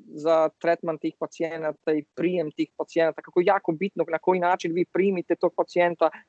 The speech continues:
koga primiti u bolnicu, koga ne primiti u bolnicu, kako testirati, kako ne testirati, kakvi tretmani. Mi smo u to vreme imali predizborne mitinge i sprdnju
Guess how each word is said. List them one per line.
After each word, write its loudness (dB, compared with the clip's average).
koga 2
primiti -2
u 2
bolnicu, 0
koga 0
ne -2
primiti -6
u 0
bolnicu, 0
kako -4
testirati, -6
kako -2
ne -4
testirati, -4
kakvi 0
tretmani. 0
Mi -6
smo -6
u 0
to -2
vreme -2
imali -2
predizborne -2
mitinge 2
i 2
sprdnju 0